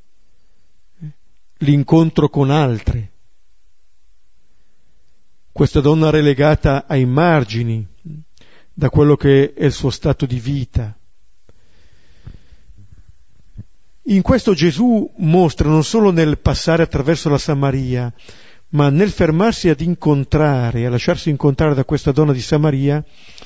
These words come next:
che lui per i samaritani ha una certa predilezione. Nel Vangelo di Luca, eh,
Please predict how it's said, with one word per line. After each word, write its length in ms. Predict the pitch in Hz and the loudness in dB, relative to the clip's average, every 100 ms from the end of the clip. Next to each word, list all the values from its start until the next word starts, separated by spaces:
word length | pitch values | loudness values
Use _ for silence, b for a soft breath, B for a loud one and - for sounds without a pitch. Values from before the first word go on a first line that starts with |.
| B B B B | B B B B
che 120 | 202 | 2
lui 200 | 208 190 | 4 4
per 160 | - 165 | 4 0
i 80 | |
samaritani 840 | 139 185 170 160 - 135 131 131 - | 0 0 2 0 0 -2 -2 -4 -6
ha 100 | - | 0
una 160 | 151 135 | 2 2
certa 380 | - 139 - 135 | 2 -2 0 0
predilezione. 920 | 131 113 123 113 - 147 151 139 135 - - - - - - - - - - - - - - - - - - | -2 -2 -6 -6 -10 -10 -12 -14 -18 -20 -20 -20 -20 -20 -20 -20 -20 -20 -20 -20 -20 -20 -20 -20 -20 -20 -4
Nel 180 | 160 160 | 0 2
Vangelo 480 | 156 156 156 190 | 2 2 4 4
di 140 | 151 147 | 2 2
Luca, 520 | 143 127 - 147 - | 2 0 -2 -4 -4
eh, 500 | - - - - 175 | -12 -20 -20 -18 -18